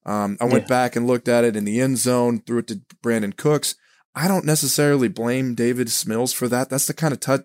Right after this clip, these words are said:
Speaker 1: that's the kind of interception I think you can live with. Um, I talked to Brandon Cooks about this yesterday, and looking at it again, I do think that there was supposed to be a pick play there between him and Chris Moore on the opposite side,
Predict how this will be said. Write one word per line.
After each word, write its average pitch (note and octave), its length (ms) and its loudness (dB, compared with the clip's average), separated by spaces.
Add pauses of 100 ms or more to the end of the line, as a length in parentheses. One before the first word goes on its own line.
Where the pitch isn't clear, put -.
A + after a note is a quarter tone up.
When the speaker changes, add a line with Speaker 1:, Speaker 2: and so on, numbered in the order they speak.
(120)
Speaker 1:
that's D3 220 2
the D#3+ 80 -2
kind D#3 260 4
of A2 100 2
interception B2+ 560 2
I G#2+ 40 -2
think A#2+ 180 -6
you A2 80 -2
can F#2+ 200 -8
live B2 220 2
with. C#3+ 320 2 (440)
Um, A2 500 2
I B2+ 60 -4
talked C3+ 220 2
to A#2+ 60 -4
Brandon B2 300 2
Cooks B2+ 260 -2
about A#2 240 0
this G#2+ 180 -4
yesterday, A2+ 640 2 (300)
and G#2 100 -2
looking B2+ 200 2
at A2+ 120 4
it G2+ 100 -2
again, A#2+ 420 2
I G2+ 160 -4 (100)
do C3+ 200 4
think B2+ 440 -2 (400)
that G#2+ 260 -2
there A#2+ 100 4
was A#2 120 2
supposed A#2+ 260 0
to - 60 -14
be F#2+ 100 -2
a G2 60 -2
pick D#3+ 320 0
play G#2+ 220 2
there G2+ 200 4
between G#2+ 280 -4
him A#2+ 160 0
and G#2+ 100 -2
Chris A2+ 300 0
Moore A#2 200 0
on G#2+ 80 0
the G#2 100 0
opposite G#2 400 -2
side, A2+ 540 2